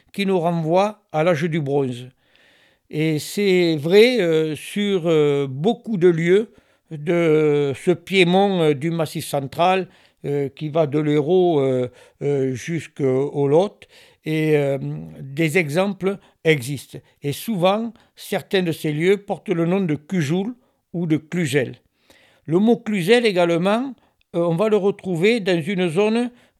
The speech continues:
euh, du Tarn-et-Garonne, des confins, euh, du Bas-Quercy. Euh, c'est pour désigner des souterrains refuges.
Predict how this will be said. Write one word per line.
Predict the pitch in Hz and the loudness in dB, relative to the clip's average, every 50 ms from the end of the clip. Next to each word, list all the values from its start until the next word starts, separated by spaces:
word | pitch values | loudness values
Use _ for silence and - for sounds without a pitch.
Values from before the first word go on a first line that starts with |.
| - | -2
euh, | 165 165 165 165 165 160 160 156 156 156 151 151 147 147 | 2 4 6 6 6 6 4 4 4 2 2 0 -2 -4
du | 139 151 175 160 | -4 -6 -8 -4
Tarn-et-Garonne, | - 202 175 165 180 185 175 170 175 147 156 165 180 196 196 190 | -2 0 0 2 2 2 4 4 2 4 6 4 4 4 2 0
des | 160 160 156 | -2 -2 -2
confins, | - 185 175 165 147 - 185 185 185 180 175 | -2 -2 -2 -2 -2 0 0 2 2 2 2
euh, | 165 160 160 156 156 156 147 151 | 2 2 2 2 0 -2 -2 -4
du | 156 143 185 170 | -4 -4 -2 0
Bas-Quercy. | 175 185 185 - 190 - - - - 180 196 220 214 - - - _ _ _ _ - | 0 0 0 0 -4 -4 -4 -6 -6 -6 -6 -6 -8 -10 -18 -20 _ _ _ _ -4
Euh, | 160 160 160 151 147 - 165 - - | -2 -2 -2 -2 -6 -8 -10 -12 -12
c'est | - - - 175 196 180 165 | -14 -14 -8 -6 -6 -6 -6
pour | - - 202 202 | -8 -6 -6 -4
désigner | 185 214 196 160 190 185 185 202 220 | -2 0 -2 -2 0 0 2 2 4
des | 190 185 | 2 2
souterrains | - - 202 180 - - 180 151 180 208 196 | 0 -2 -6 -8 -2 0 0 2 2 0 0
refuges. | 160 170 175 - - - 139 123 107 120 139 | 0 0 -2 -2 -2 -6 -6 -6 -6 -10 -12